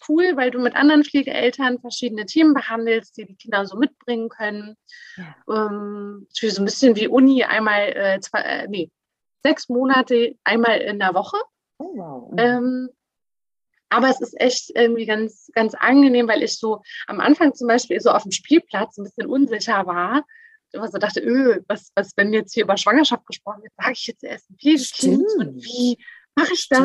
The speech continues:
Speaker 2: Stimmt,
Speaker 1: Und,
Speaker 2: ja.
Speaker 1: ähm, wir haben uns jetzt dafür entschieden, dass wir, ähm, es, äh, natü-, also natürlich teilen, äh, aber, ähm,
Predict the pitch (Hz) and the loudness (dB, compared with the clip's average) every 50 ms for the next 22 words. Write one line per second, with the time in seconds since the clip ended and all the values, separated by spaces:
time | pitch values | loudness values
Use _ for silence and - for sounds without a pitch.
0 | 277 262 262 196 147 - 226 233 233 - - 185 185 185 165 151 139 131 123 123 | 2 2 0 -4 -4 -4 -6 -6 -8 -10 -6 -6 -6 -6 -8 -12 -16 -18 -20 -20
1 | 131 160 _ _ _ _ - - 240 240 240 233 226 226 233 233 226 226 226 226 | -20 -20 _ _ _ _ -2 0 2 2 2 2 -2 -4 -6 -6 -8 -8 -10 -12
2 | - - _ _ _ _ _ - - _ _ _ - 254 247 277 269 240 240 - | -16 -20 _ _ _ _ _ -20 -20 _ _ _ 0 2 4 4 4 2 2 2
3 | 262 254 247 - 233 233 233 - 208 220 - - 240 208 - - 214 202 - - | 2 2 2 2 -6 -8 -4 -2 -4 -4 0 2 2 2 2 0 -4 -6 -8 -6
4 | - 233 214 233 208 208 208 208 - - _ - 202 208 202 196 190 190 190 185 | -8 -6 -4 -2 2 2 0 0 -2 -18 _ -12 -8 -6 -2 -2 -2 0 -2 -4
5 | - - - 190 190 190 190 190 190 190 190 _ _ _ _ _ _ _ _ _ | -4 -6 -8 -10 -10 -14 -18 -20 -20 -20 _ _ _ _ _ _ _ _ _ _
6 | _ _ _ _ _ - - 196 196 190 - - - _ - - - - 196 196 | _ _ _ _ _ -2 0 0 0 -2 -6 -16 -20 _ -16 -6 -4 -2 0 2
7 | 185 185 180 180 190 196 196 196 - _ _ _ _ _ _ _ _ - 185 185 | 2 2 2 0 -2 -4 -8 -12 -16 _ _ _ _ _ _ _ _ -4 -4 -2
8 | 185 - - - - 196 202 185 185 185 - 214 202 - - - - - 190 185 | 0 0 0 0 0 0 0 0 -2 -2 -2 -4 -4 -4 -4 -6 -4 -2 0 2
9 | 190 220 233 247 254 254 262 262 269 262 - _ - 202 202 196 - - - - | 2 2 2 2 2 2 0 0 -2 -4 -10 _ -2 0 0 0 0 -2 -4 -4
10 | 190 196 196 190 175 - - - 185 196 196 196 | -2 -2 0 0 0 -2 -2 -4 -6 -6 -8 -8